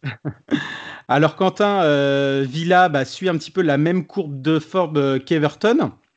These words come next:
évoquée juste avant. Ça a commencé un petit peu tambour battant avec quatre victoires. Puis la trêve d'octobre a fait mal avec quatre défaites en cinq matchs pour ensuite repartir sur, euh,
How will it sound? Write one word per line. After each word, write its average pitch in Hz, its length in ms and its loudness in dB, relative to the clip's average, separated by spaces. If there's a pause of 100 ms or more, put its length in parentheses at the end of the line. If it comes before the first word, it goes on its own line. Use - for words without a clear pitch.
(240)
évoquée 143 360 0
juste 127 280 -4
avant. 185 320 0
Ça - 140 -2
a 143 40 -2
commencé 165 460 -6
un 175 100 -6
petit - 120 -16
peu 147 120 -6
tambour 156 360 -4
battant 151 280 -2
avec 123 220 -8
quatre 165 160 -6
victoires. 190 480 -4 (400)
Puis 165 160 -4
la 156 100 2
trêve 156 260 -6
d'octobre 156 480 -4
a 135 280 0
fait 151 180 -6
mal 156 220 0
avec 120 240 -8
quatre 160 180 -6
défaites 156 340 -6
en 135 60 -8
cinq 170 300 -8
matchs 180 320 -4
pour 139 200 -6
ensuite 156 300 -4
repartir 156 640 -6
sur, 135 260 -6
euh, 120 200 -2